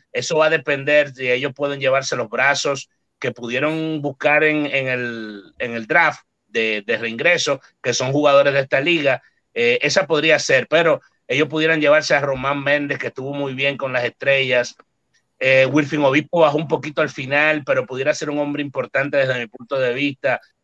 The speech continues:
Hubo un lanzador norteamericano que trajeron los Leones del Escogido, que terminó pichando con el Licey en el round robin y luego con las estrellas en la final, que se llama Pablo Tolo, que lució muy bien. Eh,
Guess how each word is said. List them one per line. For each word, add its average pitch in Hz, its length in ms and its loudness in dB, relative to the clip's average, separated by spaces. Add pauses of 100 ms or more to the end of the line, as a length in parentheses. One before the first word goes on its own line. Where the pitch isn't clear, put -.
Hubo 131 180 -2
un 160 120 4
lanzador 147 340 4
norteamericano 143 720 0
que 131 300 2
trajeron 127 360 0
los 143 120 4
Leones 131 220 -2
del 143 120 0
Escogido, 135 440 -4
que 127 80 -4
terminó 113 340 -8
pichando 139 560 0 (380)
con 123 180 0
el 127 160 2
Licey 151 580 2
en 147 180 0
el 135 260 0
round 127 260 0
robin 147 300 4
y 131 60 -2
luego 135 320 2
con 139 380 -2
las 127 180 2
estrellas 143 520 2
en 135 80 -2
la 131 100 -2
final, 135 500 -2 (300)
que 131 100 -6
se 127 140 -4
llama 139 280 2
Pablo 143 340 2
Tolo, 135 400 4
que 123 220 0
lució 120 460 -4
muy 135 260 -4
bien. 131 440 2 (500)
Eh, 120 540 2